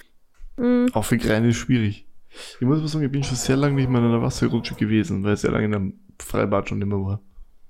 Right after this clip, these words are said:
Speaker 1: Ja, ich war letztens, also letztens, ewig her schon, aber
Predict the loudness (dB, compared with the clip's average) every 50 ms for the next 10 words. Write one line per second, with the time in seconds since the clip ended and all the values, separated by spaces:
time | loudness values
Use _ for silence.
0 | -20 -20 -20 -20 -20 -20 -20 _ _ _ _ _ _ _ _ -14 -6 -2 2 2
1 | 2 2 2 0 0 4 4 4 4 2 -2 _ _ _ _ _ _ _ -20 _
2 | -12 -6 0 4 4 4 4 4 2 2 4 4 4 4 0 -8 -10 -14 -16 -16
3 | -12 -10 -8 -6 -6 -4 -2 0 0 0 0 0 0 2 2 2 2 2 -2 -6
4 | -8 -2 2 4 4 4 4 2 4 4 4 4 4 4 4 4 4 4 4 2
5 | 2 4 4 4 4 4